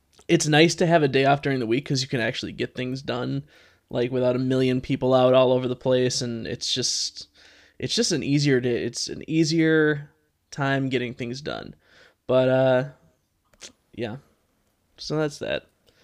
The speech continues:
But, um, yeah. We are going to jump in.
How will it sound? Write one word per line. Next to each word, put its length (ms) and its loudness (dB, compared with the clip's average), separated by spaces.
But, 320 0
um, 400 2
yeah. 200 -2
We 340 0
are 220 2
going 240 2
to 100 -6
jump 300 -2
in. 260 -4